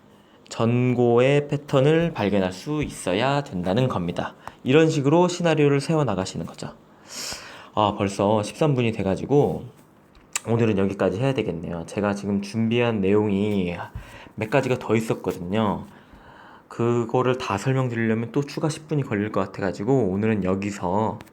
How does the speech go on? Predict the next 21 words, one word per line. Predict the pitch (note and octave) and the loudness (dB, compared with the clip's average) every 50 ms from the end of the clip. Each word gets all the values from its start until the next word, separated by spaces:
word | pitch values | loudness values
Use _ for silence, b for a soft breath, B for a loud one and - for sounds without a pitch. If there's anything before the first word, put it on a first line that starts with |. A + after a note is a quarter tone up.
| B B B B B B B B | B B B B B B B B
설명을 | - - C3+ C3 B2+ C3 C3+ C3 | -4 -2 0 2 2 2 0 0
마치도록 | G#2+ A2+ - - - G#2 G2+ G2 F2+ | -2 -4 -6 -6 -2 0 2 2 2
하겠습니다. | A#2+ C3 C#3 C3+ - - F2 E2 D2+ - F2 F2 E2+ | 2 0 0 -2 -4 -8 -8 -6 -4 -2 -4 -4 -4
결국, | - - G#2 G#2 G2+ C#3+ C3+ - - - - - - - B B B B B B B B B B B B | -2 0 2 4 4 4 2 2 -2 -10 -18 -20 -20 -20 B B B B B B B B B B B B
어, | - F#2 F#2 F2+ E2+ E2+ E2+ E2 - - - - | -4 -2 0 0 -2 -2 -4 -8 -10 -14 -14 -8
캔들 | - E3+ E3+ F#3+ F#3+ | -4 -2 0 0 0
차트, | - D3 C#3+ - - - A#2 G#2 G2+ | 0 -2 -4 -4 -2 0 2 2 2
제가 | G2+ - F2+ - G2+ G2 F#2+ F#2 | 0 -4 -4 0 0 2 2 2
예상하기로는 | F2 F2 - G2+ G#2 G#2 F#2+ G2 F#2 F#2 F2+ G2 G2 | 0 0 0 -2 -2 -2 -2 -2 -2 -2 -2 -4 -4
캔들 | - D3 C#3+ D3 C#3 | -6 -6 -2 -2 -2
차트 | C#3+ - C3 - - - D#3 D#3+ F3 F#3+ G#3 - - - - - - - - - - - B B B B B B B B B B B B B B B B B B B B B B B B B B B B | -2 -4 -10 -10 -6 -2 0 0 0 0 -2 -6 -10 -16 -20 -20 -20 -20 -20 -20 -20 -20 B B B B B B B B B B B B B B B B B B B B B B B B B B B B
심화를 | - - - F#3+ - F3 D#3+ D3+ C#3 C#3 D#3+ D#3+ B2+ G2+ G#2 - - - - - - - _ - - - - _ - - - - - - | -16 -10 -6 -2 0 2 4 4 4 6 6 4 4 2 0 -4 -10 -18 -20 -20 -20 -20 _ -20 -20 -20 -20 _ -20 -14 -8 -6 -4 -4
이 | G2+ G#2 | -4 -2
탄까지만 | G2+ C#3+ C#3 C3 C3+ A#2+ A#2 A#2+ C3 | 0 0 2 4 4 2 2 2 2
하려고 | B2 A#2 A2 G#2 | 2 2 2 2
그랬는데, | G2+ F#2 F#2 F#2+ G2 B2+ C3 G#2+ G2+ - - - - - - - | 2 0 0 0 0 0 0 0 -2 -6 -14 -20 -20 -20 -20 -16
어, | - - | -12 -6
다음 | - G2 F#2+ F#2+ F#2+ | -2 0 0 0 0
시간에 | F#2 - F#2 - F2 F#2+ A#2+ C3 A#2+ A#2 - B B B B B B B B - - | -2 -4 -6 -4 -2 -2 0 -2 -2 -4 -8 B B B B B B B B -8 -6
삼 | C3 C3 B2+ | -4 -4 -4
탄으로 | - - A#2+ G#2+ G#2+ G#2 B2 C3 A2 - - - | -2 -4 -2 -2 0 2 2 2 2 2 -2 -8